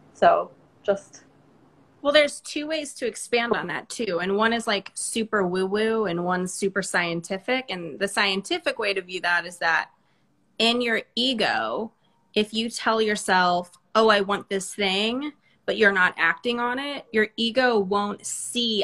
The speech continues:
Speaker 2: opportunities that will bring you closer to that goal.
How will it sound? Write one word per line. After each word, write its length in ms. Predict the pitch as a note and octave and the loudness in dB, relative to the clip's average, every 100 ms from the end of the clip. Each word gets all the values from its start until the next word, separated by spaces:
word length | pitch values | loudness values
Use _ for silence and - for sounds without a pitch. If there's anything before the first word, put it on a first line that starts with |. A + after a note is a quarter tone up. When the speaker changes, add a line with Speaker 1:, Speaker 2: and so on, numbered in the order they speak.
| - | -2
Speaker 2:
opportunities 1120 | G3+ G3 F#3+ - - F3+ F#3+ A#3 C4 D4+ D4+ - G3 | -4 -4 -6 -6 -6 -4 -2 -2 -4 -4 -8 -12 -2
that 260 | F#3+ F#3 | 0 2
will 180 | G3 F3 | 0 -6
bring 400 | E3+ G3 G#3+ G3+ | -2 0 2 0
you 180 | F3+ E3+ | -2 -4
closer 600 | - - G3 G3+ - G#3 | -8 -2 0 0 -2 -4
to 260 | G3+ - F3 | -4 -4 -2
that 220 | C#3+ F#2 | -4 -4
goal. 440 | F3+ F3 - - | -4 -4 -4 -10